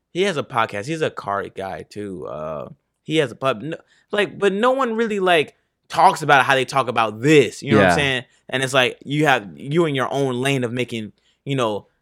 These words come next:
Speaker 1: car podcasting, the dope shit, but it's not even have to be about cars. It's just, like, your subcategory.
Speaker 2: Yeah.
Speaker 1: 'Cause, 'cause of your name, it's cars. But it's like, it's life, the real shit.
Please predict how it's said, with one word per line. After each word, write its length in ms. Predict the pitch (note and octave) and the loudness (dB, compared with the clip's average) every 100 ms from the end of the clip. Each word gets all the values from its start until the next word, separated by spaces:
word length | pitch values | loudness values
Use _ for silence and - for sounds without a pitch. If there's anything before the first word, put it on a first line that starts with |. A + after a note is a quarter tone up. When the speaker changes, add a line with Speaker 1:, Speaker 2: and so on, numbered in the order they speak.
| _ | _
Speaker 1:
car 400 | - D#3+ F3 F3 | -4 4 8 8
podcasting, 840 | E3 D3 A#2+ A#2 A#2 A2 - A2 G#2+ - | 6 4 4 2 -4 -4 -6 -12 -10 -8
the 80 | |
dope 260 | B2 C3 A#2+ | 2 2 2
shit, 180 | C#3+ A#2+ | -4 -4
but 100 | A#2+ | -4
it's 100 | B2 | 0
not 100 | C3+ | 0
even 100 | B2+ | 0
have 120 | A#2 | -6
to 80 | A#2 | -6
be 100 | A#2+ | -4
about 240 | G#2+ G2+ | -4 -8
cars. 380 | - B2+ A#2+ G#2+ | -4 0 0 -2
It's 100 | A2+ | -8
just, 160 | A#2 A2 | -8 -6
like, 200 | A2 - _ _ | -6 -8 _ _
your 120 | C3+ | -2
subcategory. 1120 | C3 - E3 D3 C#3+ C#3 A#2 G#2+ A2+ G#2+ G2+ - - | -2 4 4 4 2 2 2 0 0 0 -4 -6 6
Speaker 2:
Yeah. 360 | B2 A2+ F#2 F#2+ _ _ _ | 8 10 8 0 _ _ _
Speaker 1:
'Cause, 160 | G#2+ | -18
'cause 360 | - A2+ - A2+ | -10 -10 -8 -10
of 60 | G2+ | -10
your 80 | G2+ | -10
name, 360 | A2+ G#2 F2 _ | -8 -10 -12 _
it's 80 | _ | _
cars. 480 | - E3+ - - _ - | -14 -12 -12 -14 _ -8
But 100 | A2+ | -6
it's 140 | A2 | -2
like, 180 | B2 A2 _ _ | -4 -4 _ _
it's 240 | C#3 - | -10 -8
life, 680 | G#2+ G#2+ D#3 E3 F#2 - - _ _ | -8 0 2 2 0 -12 -20 _ _
the 100 | C3+ | -2
real 420 | A#2+ E3+ G#3 F3 | 6 8 8 6
shit. 480 | D3 - B2 F2 | 2 -2 -2 -4